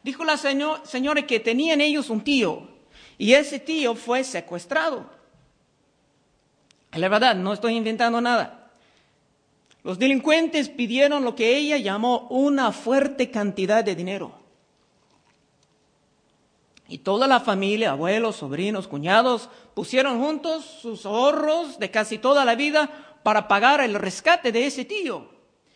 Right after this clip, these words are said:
Y por fin los criminales devolvieron el tío.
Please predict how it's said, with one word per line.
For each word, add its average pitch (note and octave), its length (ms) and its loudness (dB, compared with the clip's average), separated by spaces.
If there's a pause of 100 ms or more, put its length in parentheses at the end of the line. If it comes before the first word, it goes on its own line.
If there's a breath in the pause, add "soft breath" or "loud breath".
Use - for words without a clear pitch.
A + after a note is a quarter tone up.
(300 soft breath)
Y B3+ 100 -2
por B3+ 220 -2
fin F#4+ 320 0
los C#4 180 0
criminales D4 640 -2
devolvieron G3 640 -6
el C4 120 -12
tío. E4 480 -14